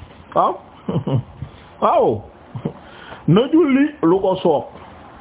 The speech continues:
mooy bu ko neexee mu woyofal, bu ko neexee mu guddal, waaw,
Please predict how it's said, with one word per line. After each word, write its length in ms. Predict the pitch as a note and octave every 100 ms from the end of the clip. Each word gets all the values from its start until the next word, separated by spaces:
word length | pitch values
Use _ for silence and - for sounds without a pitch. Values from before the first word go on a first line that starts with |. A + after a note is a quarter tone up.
| - - - - -
mooy 220 | C3+ G3+
bu 80 | A3
ko 120 | B3
neexee 380 | B3 A#3+ G#3+ F3+
mu 80 | F3 G3
woyofal, 400 | F3 D#3 A3 G4+ - - - - - -
bu 120 | D4+
ko 100 | E4
neexee 300 | E4 D4+ D4
mu 120 | D#4+ E4
guddal, 260 | F4+ G4 C5 - - - - - - - -
waaw, 220 | A3+ D4+